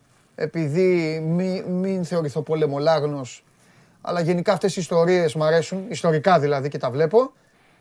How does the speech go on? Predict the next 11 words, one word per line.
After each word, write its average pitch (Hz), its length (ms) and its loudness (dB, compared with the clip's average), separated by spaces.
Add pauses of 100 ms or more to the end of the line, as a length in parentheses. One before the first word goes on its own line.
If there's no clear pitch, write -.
(380)
μου 180 200 0
δείχνει, 156 600 2 (1080)
εμπειρικά 170 400 4
σου 143 100 -4
ξαναλέω, 170 520 2 (1000)
μου 165 180 -2
δείχνει 190 280 4
λίγο 190 180 2
ψηλά 175 240 -2
τα 156 100 -4
χέρια, 202 500 2